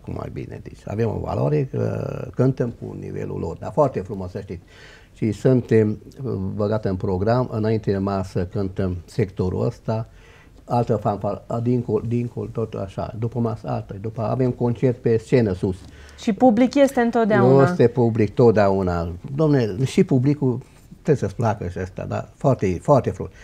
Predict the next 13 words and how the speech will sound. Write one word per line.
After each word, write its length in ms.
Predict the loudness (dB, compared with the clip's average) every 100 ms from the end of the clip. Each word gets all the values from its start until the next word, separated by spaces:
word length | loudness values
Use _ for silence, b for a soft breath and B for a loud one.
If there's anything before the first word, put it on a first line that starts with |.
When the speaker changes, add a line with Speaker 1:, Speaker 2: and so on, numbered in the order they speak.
| b b
Speaker 1:
Și 220 | -6 -2
ultima 360 | 0 0 2 0
seară, 500 | -2 -4 0 -2 -4 -10 b b b b b b b -20 -4
cu 720 | 0 2 2 0 -2 -4 -6
defilele 500 | -4 -2 2 4 4
în 100 | 2
oraș 400 | 0 0 -2 -6
seara, 500 | -10 -4 -4 -4 -8 b b b
cu 120 | -6 -2
torțe, 640 | 4 4 4 4 4 2 -8 -20 -20 -20 -20 B B B B
și 80 | 2
fiecare 560 | 2 4 2 2 0
fanfară 800 | 0 0 0 4 4 4 2 -2